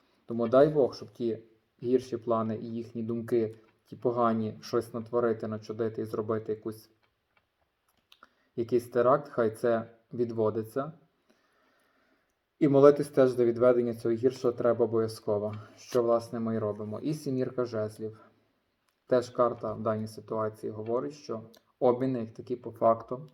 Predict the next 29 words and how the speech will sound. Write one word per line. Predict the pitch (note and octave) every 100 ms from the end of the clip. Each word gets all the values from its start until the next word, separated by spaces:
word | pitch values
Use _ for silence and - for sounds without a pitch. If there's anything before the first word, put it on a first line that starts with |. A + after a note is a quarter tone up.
| -
мають | A2+ G#2+ A#2 - -
відбуватися | A#2 A2 A2+ A2 G#2 G#2 G#2+ A2+
протягом | - A#2 A2+ A2 A2
березня | A2+ A2+ A#2 A#2
місяця. | A2+ G#2+ G#2+ - - - _ _ _ _ _ -
Дуже | B2+ C3+
хочеться, | C3+ B2 A#2+ -
щоб | A#2+ A#2
справді | - A#2+ A#2 A#2+ B2+
їх | B2
було | B2 A#2+ A#2
чим | - B2 C3 C3
побільше. | B2 A#2 G#2+ A2+ C3 - - G#2+ A2 - _ _ _ -
І | C#3+
давайте | B2+ A#2 B2+ B2+
подивимось | A#2+ A2 A#2+ A#2+ A2+
також | - G#2 A#2+ A#2+ -
з | -
третьої | - B2 A2+ A#2+ A2
колоди, | A#2 A2+ C3 D#3
ще | D#3+ - A2+
кілька | A#2+ A#2+ B2
арканів. | A#2 A#2 A2+ A2 A2+ A2 _ _ - - _ _ - _ - - _ _ - - _
Обміни | B2+ A2+ A2+ A2
полоненими, | G2+ A2+ G#2+ A2+ B2 C3+ C3
березень | G#2+ G#2+ A#2+ A2+ G#2+
двадцять | G#2 A2+ A2+ A2
третього | G#2+ A2 A2 A2 G#2
року. | G#2 G2+ -